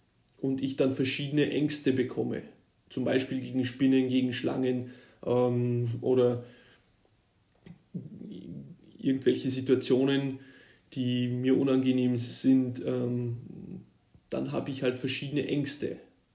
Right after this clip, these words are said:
weil die große Angst in meinem Körper letztendlich einfach Angst sich manifes-, manifestiert und,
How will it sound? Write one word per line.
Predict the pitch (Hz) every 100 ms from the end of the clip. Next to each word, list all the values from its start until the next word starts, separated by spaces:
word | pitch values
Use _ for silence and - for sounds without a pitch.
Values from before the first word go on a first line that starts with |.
| _
weil | 135 123
die | 131
große | 131 135 143 - -
Angst | 131 139 - - - -
in | 131
meinem | 131 131
Körper | 131 127 135
letztendlich | 123 127 131 -
einfach | 127 - -
Angst | - 131 - - - -
sich | - 131 131
manifes-, | 127 127 - 123 - -
manifestiert | 135 127 127 131 - - 143
und, | 135 123